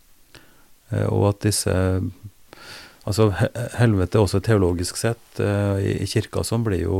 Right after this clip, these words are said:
eh, så klart, eh, tatt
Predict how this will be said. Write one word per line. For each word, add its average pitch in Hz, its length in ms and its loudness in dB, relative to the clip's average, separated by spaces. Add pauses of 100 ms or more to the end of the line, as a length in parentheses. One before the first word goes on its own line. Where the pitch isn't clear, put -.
(960)
eh, 98 240 -2
så 110 220 -2
klart, - 540 -2 (340)
eh, 95 360 -2 (800)
tatt 104 200 -2